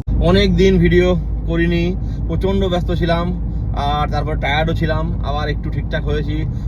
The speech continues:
ব্যস্ততাও কমেছে, অনেক ট্যুর ক্যান্সেল হয়ে গেছে। সে নেক্সট মান্থে লাদাখ প্রোগ্রাম আছে, এবারে লাদাখটা নিয়ে একটু খাটবো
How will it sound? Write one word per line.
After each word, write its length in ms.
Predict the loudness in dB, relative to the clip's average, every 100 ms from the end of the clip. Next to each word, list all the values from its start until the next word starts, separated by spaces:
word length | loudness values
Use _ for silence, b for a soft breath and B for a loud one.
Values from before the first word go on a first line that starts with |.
| -2
ব্যস্ততাও 380 | -2 -2 -2 -2
কমেছে, 500 | -2 -4 -2 -2 -4 -4 B -4
অনেক 180 | -4 -4 -4
ট্যুর 200 | -4 -2
ক্যান্সেল 340 | -4 -2 -2
হয়ে 160 | -2 0
গেছে। 400 | -2 -2 -2 -2 -2
সে 120 | -2
নেক্সট 220 | -2 -2
মান্থে 320 | -4 -4 -4
লাদাখ 300 | 0 0 -2
প্রোগ্রাম 360 | -2 -4 -2 -2
আছে, 340 | 0 0 -2 -2 B B B B -2
এবারে 220 | 0 0
লাদাখটা 320 | 0 0 -2 -2
নিয়ে 120 | -2
একটু 140 | -4
খাটবো 500 | -4 -2 -2 -2 -2